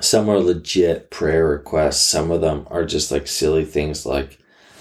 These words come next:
one of the guys wants his legs to be more muscly. Um, somebody wants, you know, tires for their new car.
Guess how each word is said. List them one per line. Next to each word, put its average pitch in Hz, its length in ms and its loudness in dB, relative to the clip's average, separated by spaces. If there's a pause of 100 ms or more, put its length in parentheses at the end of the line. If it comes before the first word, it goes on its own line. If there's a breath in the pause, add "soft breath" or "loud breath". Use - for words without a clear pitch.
(480 loud breath)
one - 160 -2
of 85 80 0
the 80 80 -2
guys 80 520 2
wants 80 420 -2
his - 500 -2 (100)
legs 82 720 0
to 71 300 0 (520)
be 82 160 0
more 80 220 -2
muscly. 80 760 -2 (800)
Um, 76 460 -4 (440)
somebody 76 400 2
wants, - 540 -2 (320)
you 82 80 -6
know, 76 380 -4 (100)
tires 78 600 2
for - 220 0
their 71 200 0
new 69 220 -2
car. 65 500 -2